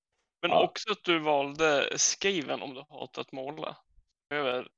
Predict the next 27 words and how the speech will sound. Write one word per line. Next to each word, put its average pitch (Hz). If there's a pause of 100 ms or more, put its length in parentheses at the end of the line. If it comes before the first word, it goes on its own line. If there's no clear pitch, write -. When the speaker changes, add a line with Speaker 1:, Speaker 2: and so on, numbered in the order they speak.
(120)
Speaker 1:
tjugotusen, - (580)
eller? - (800)
Speaker 2:
Mm, 220 (180)
jo, 165
det, 156
det, -
det 123
är 160
rätt 185
mycket, 104 (320)
eh, 110
faktiskt. -
Så -
jag 110
spelade 131
ju 143
med, 117
med 113
typ - (140)
hundra 113
Clanrats 98
omålade 101
hur 107
länge 101
som -
helst. -
Speaker 1:
<laughs> -